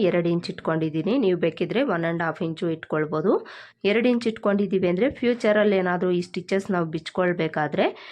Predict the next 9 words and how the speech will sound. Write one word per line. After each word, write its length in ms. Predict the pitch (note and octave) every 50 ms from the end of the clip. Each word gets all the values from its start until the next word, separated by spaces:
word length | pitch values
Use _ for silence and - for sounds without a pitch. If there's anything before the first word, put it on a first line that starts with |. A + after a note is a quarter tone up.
| - - -
ಫ್ಯಾಬ್ರಿಕ್ 400 | G#3+ F#3+ F#3+ G#3 G#3+ G#3 G#3+ - F#3
ಅನ್ನೋದು 240 | F3 F3+ F3 E3+ G#3 G#3
ಸ್ವಲ್ಪ 240 | - E3 E3+ F3 - G3 F3+ D#3+
ಎಕ್ಸ್ಟ್ರಾ 280 | D#3+ - - - F3 E3 D#3+
ಇರ್ಬೇಕು. 320 | D3+ D3 D#3 D3 - A#3+ B3+ A3+
ಅದಕ್ಕೋಸ್ಕರ 540 | F#3 F#3+ F#3+ - G3+ F#3+ G3 - - G3 F3+ F3 E3 D#3+
ನಾನು 160 | D#3+ F3+ A#3 B3 F3+
ಯಾವುದೇ 280 | D#3 D#3 D#3+ E3+ F#3+ F#3+ F3+ E3+
ಬ್ಲೌಸ್ಗಾದ್ರೂ 520 | E3+ E3 D#3+ D#3+ D#3 E3+ D#3+ D#3 E3 G3+